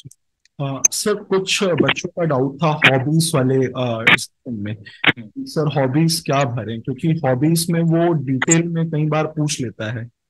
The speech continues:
Speaker 1: और, और इतना detail में चला जाता है, तो बच्चे पूछ रहे थे, "सर, कोई ऐसी hobby हो जिसके बारे में हम, अ, ज-, आसानी से answer दे लें।"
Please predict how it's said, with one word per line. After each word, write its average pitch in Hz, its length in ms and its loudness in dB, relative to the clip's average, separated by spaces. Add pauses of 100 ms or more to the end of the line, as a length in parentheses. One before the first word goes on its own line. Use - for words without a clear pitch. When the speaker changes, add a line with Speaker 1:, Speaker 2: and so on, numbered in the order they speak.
(300)
Speaker 1:
और, 127 340 2
और 135 360 0
इतना 165 260 2
detail 151 320 2
में 190 120 4
चला 160 260 2
जाता 151 240 0
है, 165 60 0
तो 160 300 -6
बच्चे 143 320 -2
पूछ 170 260 -2
रहे 165 100 2
थे, 165 60 2
"सर, 170 120 2
कोई 170 200 0
ऐसी 147 340 2
hobby 160 340 4
हो 135 280 2 (240)
जिसके 139 240 -2
बारे 147 260 0
में 156 120 2
हम, 156 340 0
अ, 143 220 2 (340)
ज-, 135 360 -4
आसानी 175 400 4
से 185 100 2
answer 151 360 2
दे 123 180 -4
लें।" 113 200 -8